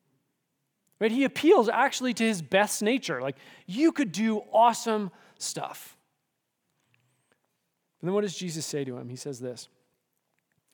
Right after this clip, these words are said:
"Away from me, Satan, for it is written, 'Worship the Lord your God and serve him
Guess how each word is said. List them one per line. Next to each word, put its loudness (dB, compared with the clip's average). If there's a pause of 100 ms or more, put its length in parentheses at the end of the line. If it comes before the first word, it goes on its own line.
(320)
"Away 2
from 2
me, 0
Satan, -8 (960)
for 6
it 4
is -2
written, 0
'Worship 2
the 0
Lord 2
your 0
God 2 (760)
and 0
serve 2
him 2